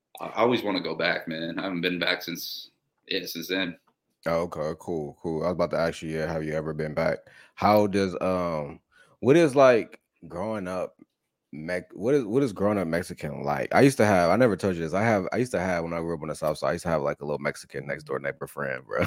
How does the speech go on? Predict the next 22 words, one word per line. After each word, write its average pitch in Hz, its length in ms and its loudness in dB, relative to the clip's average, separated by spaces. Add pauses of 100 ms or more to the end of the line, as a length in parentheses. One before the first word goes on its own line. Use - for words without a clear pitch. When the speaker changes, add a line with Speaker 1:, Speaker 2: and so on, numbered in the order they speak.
Speaker 1:
Yeah, 107 140 8
yeah, 98 280 8
Speaker 2:
I 143 100 12
don't 214 120 12
Speaker 1:
yeah. 196 60 12
Speaker 2:
even 160 140 10
know 135 200 12
if 110 60 4
he 117 180 4
ever 95 260 2
spoke 87 360 -2 (160)
English, 85 420 -2
but 73 300 0 (280)
somehow 95 380 2
we 76 120 -4
communicated 69 560 -6
well. 64 280 -2
Speaker 1:
<laughs> - 80 -2 (360)
Speaker 2:
But, - 240 10 (100)
uh, 135 280 10
like, 113 280 6
how, 135 440 8